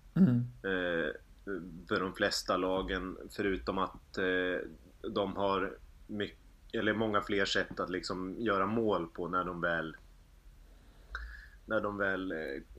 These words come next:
Speaker 2: ja, eh, har bollen, liksom, eftersom att de har fysik, och sen blir, det blir liksom ett skämt när Carl Larsson ska duellera med Kiese Thelin också.
Speaker 1: Mm, tyvärr. Sirius har ju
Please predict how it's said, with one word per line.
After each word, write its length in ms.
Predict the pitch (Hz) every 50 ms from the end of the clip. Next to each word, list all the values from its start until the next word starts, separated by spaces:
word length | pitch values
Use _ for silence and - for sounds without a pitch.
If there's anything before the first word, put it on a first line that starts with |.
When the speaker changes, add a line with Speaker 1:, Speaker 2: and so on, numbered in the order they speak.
| 60 82
Speaker 2:
ja, 280 | 107 98 90 87 - - - - - - - -
eh, 480 | 101 98 92 90 90 90 90 - - -
har 180 | 101 101 95
bollen, 480 | 95 95 107 104 101 92 87 82 82 82
liksom, 260 | 85 85 87 - - 101
eftersom 320 | 92 - - 92 85 92
att 80 | 95 92
de 80 | 92 87
har 100 | 85 -
fysik, 600 | - 101 - - 113 104 95 95 90 87 - - -
och 80 | 90
sen 160 | - 92 92 87
blir, 180 | 87 92 90
det 160 | 85 101 110
blir 260 | 95 90 104 104 98 95
liksom 440 | 87 87 - - - 95 90 87
ett 320 | 87 82 - - - - - -
skämt 380 | - 101 95 90 82 80 - - -
när 140 | 90 82 82 - - - - -
Carl 220 | - 90 87 82 87
Larsson 400 | 87 82 80 80 - - 80 -
ska 500 | - - - 82 78 78 78 76 76 - - - - - - - - - - -
duellera 600 | - 90 90 87 87 87 87 82 82 80 82 82
med 560 | 80 80 78 76 78 78 80 78 80 80 80 - -
Kiese 300 | - 87 82 - - 87
Thelin 500 | - - 98 92 90 87 82 82 85 85
också. 380 | 85 85 - - - 95 92 85 - - - - - - - - -
Speaker 1:
Mm, 320 | - 131 127 123 127 127 -
tyvärr. 380 | - 139 123 127 127 123 120 120 - - - - - - - - - - - - - - -
Sirius 580 | - - - 156 147 143 143 139 - - - -
har 200 | 170 160 185 180
ju 280 | 160 143 135 131 123